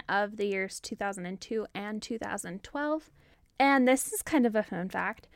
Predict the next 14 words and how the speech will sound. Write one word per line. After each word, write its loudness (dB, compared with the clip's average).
She 0
topped 4
the 4
list 2
of -2
the -2
most 0
searched 0
celebrities 0
seven 0
times -4
in -4
twelve -2
years, 0